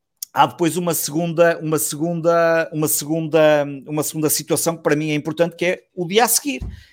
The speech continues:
E esse para mim é o ponto, que é se há capacidade para que o Ruben Amorim consiga ter este projeto, porque nós sabemos que os treinadores em Portugal são todos bons enquanto os resultados estão a aparecer. A partir do momento em que,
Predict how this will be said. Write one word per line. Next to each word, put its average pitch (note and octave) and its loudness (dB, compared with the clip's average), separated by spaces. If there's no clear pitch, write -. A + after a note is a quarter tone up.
E G3+ 2
esse C4+ 2
para F#3 4
mim E3+ 0
é E3 6
o D#3+ 6
ponto, B2+ 0
que E3 6
é C3+ 2
se - 4
há G#3 6
capacidade F#3 -2
para F#3+ -2
que F3+ -4
o D#3 -6
Ruben D#3+ 0
Amorim D#3+ -2
consiga G#3+ 0
ter E3 0
este C#3 -4
projeto, A#2+ 0
porque - -10
nós G3+ 6
sabemos G#3 4
que A3+ -2
os D#3 -8
treinadores G3 4
em D3 4
Portugal G3+ 2
são A#3 -6
todos G#3 0
bons A#3 2
enquanto A#3+ 0
os - -8
resultados G#3+ 0
estão G#3+ 0
a G#3 6
aparecer. A#3 2
A A#3+ 2
partir G#3+ 0
do F#3+ -2
momento F#3+ 0
em F3+ 0
que, F3+ 0